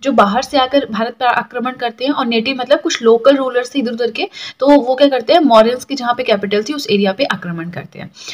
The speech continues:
फिर हमने जाना कि foreign invasions में कौन कौन से आते हैं, इंडो ग्रीक, Shakh और Scythians, Parthians, Kushans, ये सारे हम पढ़ चुके हैं, ठीक है। अब हम पढ़ेंगे कि देखिए, mainly ये Central Asia से आए थे,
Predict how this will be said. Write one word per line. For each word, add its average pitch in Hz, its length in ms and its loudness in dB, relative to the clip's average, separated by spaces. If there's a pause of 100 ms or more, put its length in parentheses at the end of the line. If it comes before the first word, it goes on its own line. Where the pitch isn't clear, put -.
(180)
फिर 320 120 0
हमने 320 160 2
जाना 330 200 4
कि 370 120 -2
foreign 269 340 4
invasions 262 480 -2
में 262 80 -4
कौन 240 180 6
कौन 240 180 2
से 240 120 -6
आते 220 200 -2
हैं, 226 100 -4
इंडो 247 260 4
ग्रीक, 233 320 0
Shakh 202 380 2
और 226 100 -2
Scythians, 220 640 0
Parthians, 220 540 0
Kushans, - 520 -6 (380)
ये 277 60 2
सारे 277 380 4
हम 330 200 2
पढ़ - 180 2
चुके 254 240 -6
हैं, 269 160 -4 (180)
ठीक 285 140 -4
है। 302 60 2
अब 330 260 4
हम 349 160 6
पढ़ेंगे 277 340 2
कि 294 120 -8
देखिए, 262 240 -2
mainly 247 280 -4
ये 320 160 0
Central 269 320 0
Asia 277 240 -2
से 277 140 -2
आए 220 200 2
थे, - 100 -14